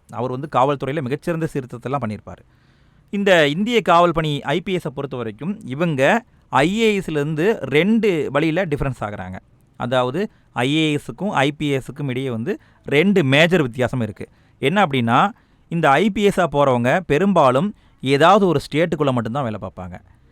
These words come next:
அவங்க சென்ட்ரல் கவர்மெண்ட்ல வேலை பார்க்கறது ரொம்ப ரேர். ஏன் அப்படின்னா, காவல்துறை என்பது யாருடைய கட்டுப்பாட்டுல வருது?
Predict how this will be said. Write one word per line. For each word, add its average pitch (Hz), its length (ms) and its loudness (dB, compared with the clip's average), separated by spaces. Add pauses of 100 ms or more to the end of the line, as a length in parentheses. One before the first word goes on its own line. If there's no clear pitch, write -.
(160)
அவங்க 147 220 2
சென்ட்ரல் 147 320 2
கவர்மெண்ட்ல 156 420 4
வேலை 139 200 6
பார்க்கறது 135 300 0
ரொம்ப 147 340 2
ரேர். 117 260 4 (540)
ஏன் 175 320 0
அப்படின்னா, 127 520 0 (340)
காவல்துறை 170 580 4
என்பது 143 440 -2
யாருடைய 135 480 2
கட்டுப்பாட்டுல 127 340 -4
வருது? 110 420 -6